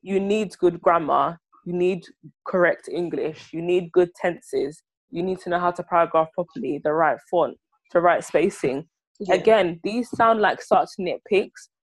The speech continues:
Speaker 1: but those are things that can be the little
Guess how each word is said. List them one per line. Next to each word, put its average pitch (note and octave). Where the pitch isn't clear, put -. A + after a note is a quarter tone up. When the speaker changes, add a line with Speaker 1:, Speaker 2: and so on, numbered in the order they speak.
Speaker 1:
but F#3+
those B3+
are C4
things C4
that G#3
can A3
be G#3+
the G#3+
little A#3